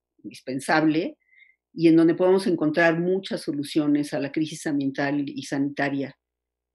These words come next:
como por ejemplo los cultivos nativos, de los cuales México es centro de origen y, y diversificación.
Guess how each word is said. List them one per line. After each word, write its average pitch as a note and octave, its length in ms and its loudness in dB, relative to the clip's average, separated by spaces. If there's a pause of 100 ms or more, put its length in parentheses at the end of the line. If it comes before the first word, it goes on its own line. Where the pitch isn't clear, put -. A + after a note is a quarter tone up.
(160)
como D#3 220 2
por D3+ 100 -2
ejemplo D#3+ 240 0
los D#3 140 0
cultivos D#3 420 0
nativos, D3+ 720 -6
de D3 60 -8
los C3+ 160 -8
cuales D3 260 -4
México D3 360 -4
es C#3 60 -10
centro C3+ 320 -6
de C3+ 80 -6
origen C3+ 400 -8
y, C3 240 -8
y - 80 -12
diversificación. - 800 -12